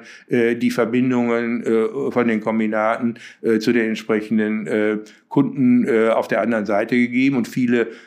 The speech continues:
äh, ostdeutsche Betriebe haben auch neunzehnhundertneunzig geglaubt, was teilweise ja nur eingetreten ist, aber teilweise auch richtig war, sie hätten einen besonderen Zugang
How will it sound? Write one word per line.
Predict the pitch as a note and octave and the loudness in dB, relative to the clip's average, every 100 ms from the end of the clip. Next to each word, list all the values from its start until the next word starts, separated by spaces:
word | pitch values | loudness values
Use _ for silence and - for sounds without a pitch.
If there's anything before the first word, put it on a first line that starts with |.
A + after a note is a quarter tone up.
| _ | _
äh, | D3 A2+ | -2 2
ostdeutsche | A2 B2 B2 A#2 | 2 0 0 -2
Betriebe | G#2+ A2 A2+ A2+ B2 | -2 -4 0 2 2
haben | G#2 A2+ B2 | 2 0 0
auch | G#2 | -2
neunzehnhundertneunzig | A2+ A#2 A2 G#2 A2+ B2 A#2+ - | -2 -2 -2 -2 -2 -2 -6 -6
geglaubt, | - A2 B2 A#2 A#2+ D3 D3 - | 2 2 4 2 4 0 -4 -4
was | G#2+ - | -4 0
teilweise | A#2+ A#2+ A#2 A2 | 0 2 0 0
ja | A2 | -2
nur | G#2+ A2+ - - - | 0 -2 -2 -8 -4
eingetreten | B2 A#2+ B2+ B2+ C#3+ D#3+ | 0 2 0 0 -2 0
ist, | C#3 | -2
aber | A2 | -2
teilweise | G2 G#2 G#2 G2+ | 0 0 0 -4
auch | G2+ | -2
richtig | A2+ C3 B2 | -2 0 0
war, | B2 C#3+ D3 - - B2+ | 2 0 -2 -12 -12 0
sie | B2+ | 2
hätten | B2+ C#3+ - E3+ F#3 | 2 -2 0 2 2
einen | D#3+ C3 B2 | 2 0 2
besonderen | A2+ B2 C#3+ C#3+ B2+ A#2+ | 2 2 2 2 0 -2
Zugang | - C3+ C3+ B2+ C3 B2+ | 0 2 2 2 2 -2